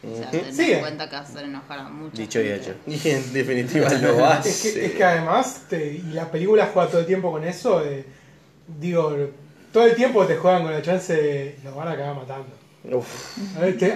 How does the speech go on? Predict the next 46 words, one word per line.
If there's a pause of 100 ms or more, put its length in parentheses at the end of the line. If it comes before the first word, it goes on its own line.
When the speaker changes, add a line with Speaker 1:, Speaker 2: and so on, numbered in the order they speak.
Speaker 3:
a
este
lo
van
a
ca-,
lo
van
a
hacer
cagar
fuego
en
cualquier
momento. (380)
Speaker 2:
No,
y
aparte
lo,
lo,
lo
incómodos
que
son
los
momentos
donde
empiezan
justamente
a, (360)
a
arrancar
como
esta
persecución
Speaker 3:
Sí.
Speaker 2:
contra
él. (120)
Speaker 3:
¿Sabes
que
algo
me
Speaker 2:
Es
Speaker 3:
gustó
Speaker 2:
tremendo.
Speaker 3:
mucho?